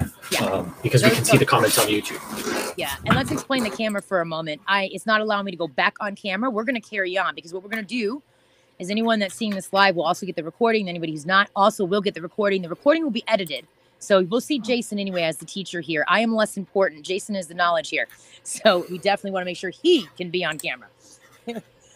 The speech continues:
Speaker 1: All right, so we've got decentralized banking now, or at least in theory. So for somebody like me, I think what this means, and tell me if I'm wrong, is that I can look at my bank,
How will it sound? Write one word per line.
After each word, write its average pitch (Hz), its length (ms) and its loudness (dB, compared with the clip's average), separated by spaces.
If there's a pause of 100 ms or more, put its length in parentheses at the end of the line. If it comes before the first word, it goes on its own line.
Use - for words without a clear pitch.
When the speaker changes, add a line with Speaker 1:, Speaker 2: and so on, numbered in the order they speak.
(260)
Speaker 1:
All 247 160 6
right, 180 220 0
so 233 300 -2 (320)
we've 269 160 -6
got 330 200 -2
decentralized 220 840 0
banking 160 380 2
now, 139 200 -2
or 147 80 2
at 175 60 -2
least 208 220 -2
in 196 120 -2
theory. 151 320 2
So 185 200 0
for 175 180 -6
somebody 381 240 2
like 285 180 2
me, 151 220 -8 (1040)
I 190 80 6
think 262 220 2
what 349 120 2
this - 200 -2
means, 147 320 -4
and 160 100 -10
tell 185 140 4
me 208 180 2
if 233 140 -2
I'm 240 120 6
wrong, 139 320 0 (160)
is 180 160 2
that 170 140 6
I 190 80 8
can 254 180 2
look 240 140 -2
at 240 80 -2
my 247 120 0
bank, 160 340 -2